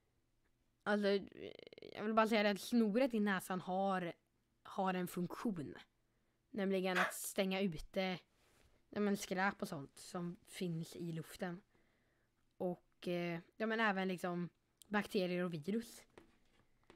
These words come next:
Så det är inte så bra att peta ut det.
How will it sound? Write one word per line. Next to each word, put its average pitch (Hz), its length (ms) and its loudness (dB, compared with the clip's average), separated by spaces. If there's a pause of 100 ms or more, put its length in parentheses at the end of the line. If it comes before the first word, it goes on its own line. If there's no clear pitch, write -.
(1200)
Så 214 160 2
det 196 120 4
är 247 160 6
inte 302 200 4
så 214 60 0
bra 202 320 6
att 220 60 0
peta 190 260 0
ut 226 200 0
det. - 80 -6